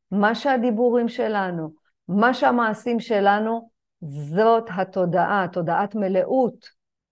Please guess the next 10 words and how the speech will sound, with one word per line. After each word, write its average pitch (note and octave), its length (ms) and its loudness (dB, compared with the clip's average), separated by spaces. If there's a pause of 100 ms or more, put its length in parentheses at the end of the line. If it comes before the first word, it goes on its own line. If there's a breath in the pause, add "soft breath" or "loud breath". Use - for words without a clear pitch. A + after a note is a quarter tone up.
(480)
יש F3+ 180 -2
בתוכנו G#3 560 0
הכל, A3+ 460 -2 (340)
יש F#3 180 -2
בתוכנו G3 520 -2
נחל F#3+ 360 -2
נובע, F#3+ 680 0 (380 loud breath)
יש G#3+ 220 4
בתוכנו B3+ 500 0
את B3+ 120 -10